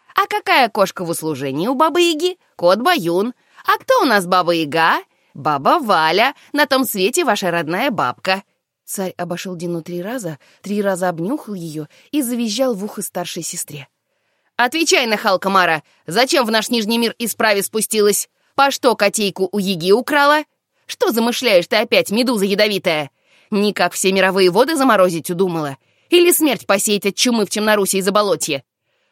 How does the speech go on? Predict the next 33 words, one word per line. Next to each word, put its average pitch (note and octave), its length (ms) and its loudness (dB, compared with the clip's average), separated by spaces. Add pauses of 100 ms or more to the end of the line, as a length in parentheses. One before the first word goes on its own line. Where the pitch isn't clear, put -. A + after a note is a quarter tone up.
(120)
Монарх F3+ 400 -6
показал E3 400 -8
Алисе D3+ 320 -8
кукиш. - 480 -18 (500)
«Не G3 220 2
выйдет! A#3+ 540 0 (140)
Слышишь? C4+ 640 -2
Не F#3+ 200 0
выйдет! C4+ 460 0 (560)
Молиться F#3 540 2
буду, E3 180 -2
всех - 240 -2
водяных G3 340 2
заставлю F3+ 400 2
по F3+ 100 -4
берегам F#3+ 360 2
костры G3 360 0
жечь, F3 300 -4 (240)
богов G#3+ 380 2
славянских F#3+ 560 0
призывать, F#3+ 440 2
чтоб G3 200 -6
тебя G#3 200 0
наверх G#3 260 0
забрали F#3 400 2
с E3+ 80 -4
глаз G3 300 0
моих F3+ 200 0
долой!» F#3+ 380 2 (640)
От A3+ 160 -12
такой B3+ 320 -8
пламенной G#3 520 -4
речи C4 380 -8